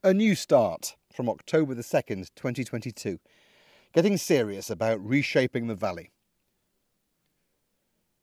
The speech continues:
A full week after fire hit the valley, I asked Anna what she would least expect to see on the same hillside where it started. "Another fire," she replied. And she was right.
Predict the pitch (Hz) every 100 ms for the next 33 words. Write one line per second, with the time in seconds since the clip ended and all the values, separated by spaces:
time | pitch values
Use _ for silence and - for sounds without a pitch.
0 | _ _ _ _ _ _ 175 - 262 240
1 | 170 151 - - - 139 - 120 - 143
2 | 143 135 117 113 147 123 110 104 - _
3 | _ _ 143 151 160 - 135 131 120 113
4 | 151 147 170 - - 180 156 143 175 -
5 | 175 - - 160 - - 160 - 135 101
6 | - _ _ - 135 135 - 143 147 117
7 | 135 117 123 110 98 107 101 - 113 101
8 | 104 87 _ _ _ _ _ _ _ _
9 | _ _ - 131 123 117 - 131 104 90
10 | - - 104 92 104 90 85 - _ _
11 | _ _ _ _ 104 110 98 107 95 -